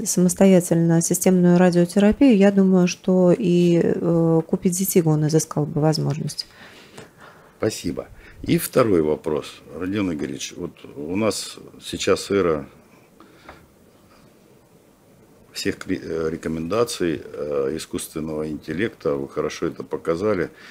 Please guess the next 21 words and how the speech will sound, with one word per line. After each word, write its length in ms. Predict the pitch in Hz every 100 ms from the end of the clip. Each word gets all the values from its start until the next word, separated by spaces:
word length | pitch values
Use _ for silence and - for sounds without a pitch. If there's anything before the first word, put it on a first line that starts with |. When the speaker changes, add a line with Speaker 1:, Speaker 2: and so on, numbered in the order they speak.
| - _
Speaker 2:
Я 100 | 98
хочу 280 | 92 98 110
вернуться 340 | 110 113 -
к 100 | 80
первому 380 | - 101 90 85
больному. 640 | 80 92 95 85 69 76 _ - - - _ -
А, 680 | 69 71 69 71 69 67 69
восемьдесят 680 | 107 139 117 101 - 90 95
лет 200 | 117 -
человеку, 680 | - 95 87 73 67 -
там 240 | - 107 120
нет 160 | 117
совершенно 580 | - 92 - 101 92 87
информации. 680 | 80 - 87 107 127 - 62
Да, 260 | 80 107 69
э, 520 | 55 78 76 76 71
подозрение 540 | 87 82 87 117 131 98
на 140 | 85
рак 180 | 87 -
предстательной 640 | 87 82 - 90 - 78 76
железы. 540 | 80 78 80 71